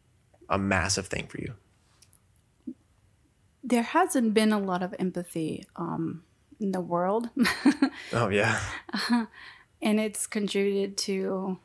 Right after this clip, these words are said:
Speaker 2: you know, um, situations where there's abuse, there's violence, there's things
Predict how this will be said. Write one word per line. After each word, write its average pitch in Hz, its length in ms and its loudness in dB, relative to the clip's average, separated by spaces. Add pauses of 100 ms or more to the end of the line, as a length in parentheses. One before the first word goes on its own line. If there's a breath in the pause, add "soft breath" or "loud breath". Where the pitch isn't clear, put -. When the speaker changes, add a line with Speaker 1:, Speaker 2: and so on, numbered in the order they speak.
(100)
Speaker 2:
you 196 120 -2
know, 185 320 -4 (160)
um, 196 460 -6 (1500)
situations 208 680 -2
where 202 180 -2
there's 185 280 -4
abuse, 220 800 -4
there's 190 500 -2
violence, 247 800 0
there's 214 480 -2
things 226 640 -4